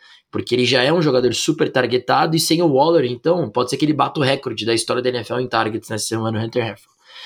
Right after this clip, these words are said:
Então, obviamente, ele é meu start of the week essa semana também e um baita de um start,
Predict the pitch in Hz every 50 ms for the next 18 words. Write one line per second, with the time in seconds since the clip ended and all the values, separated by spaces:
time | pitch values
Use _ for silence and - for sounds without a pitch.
0 | - - - - 117 107 104 - 110 107 107 107 110 104 107 110 101 104 107 104
1 | - 104 107 104 104 104 101 98 - 98 98 - 104 101 - - 104 101 101 -
2 | 107 - - 101 104 104 101 127 - 131 123 113 113 123 127 - - 113 120 120
3 | 117 107 101 107 110 117 120 113 - 104 98 104 104 104 101 - - 98 104 113
4 | 131 - - -